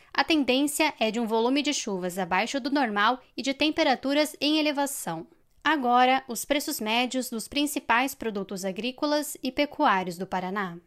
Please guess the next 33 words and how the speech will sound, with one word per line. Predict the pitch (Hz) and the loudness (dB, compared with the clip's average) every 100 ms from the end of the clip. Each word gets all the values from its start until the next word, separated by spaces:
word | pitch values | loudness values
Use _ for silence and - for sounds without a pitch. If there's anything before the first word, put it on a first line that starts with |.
| _ _ - | _ _ -4
Trigo, | - 285 262 330 | 2 2 2 0
saca | 330 - 196 180 202 | 0 0 0 0 -4
de | 185 | -8
sessenta | - 202 247 254 311 | -8 -4 -2 -2 -2
quilos, | - 269 262 277 - - | -2 -2 -2 -4 -8 -14
sessenta | - 190 - 294 302 | -10 -6 -2 0 0
e | 294 | 0
seis | - 285 277 | 2 0 0
reais | 269 262 233 254 254 - | 2 2 4 0 -4 -6
e | |
quarenta | 277 302 277 262 285 | -2 2 4 2 0
e | 285 | 0
um | 277 | -2
centavos | 269 294 269 185 175 175 170 | 0 -2 2 2 2 -4 -6
na | 175 | -4
média. | 196 196 160 220 - - _ | 0 0 -2 -10 -14 -18 _
Feijão | _ - 226 302 | _ -2 0 2
carioca, | 320 320 311 262 262 277 - | 2 4 6 6 4 0 0
em | 311 | 2
média, | 269 240 247 254 247 | 2 2 0 0 0
cento | - - 285 311 | -2 0 2 2
e | 311 | 0
noventa | 294 277 269 269 | 2 0 0 0
reais | 254 262 240 254 254 - | 2 4 4 2 -2 -6
e | 269 | -4
sessenta | 302 285 269 285 285 | -4 -2 0 0 -2
e | |
três | - 294 269 | -2 -2 -2
centavos, | 262 202 226 233 240 262 - - | -2 2 2 2 0 -6 -6 -12
saca | - 214 247 254 262 | -6 -2 -2 -2 -4
de | 254 | -2
sessenta | 311 302 - 196 175 190 | -2 -4 -4 -6 -6 -8
quilos. | 233 208 175 185 - - | -4 -4 -4 -8 -10 -12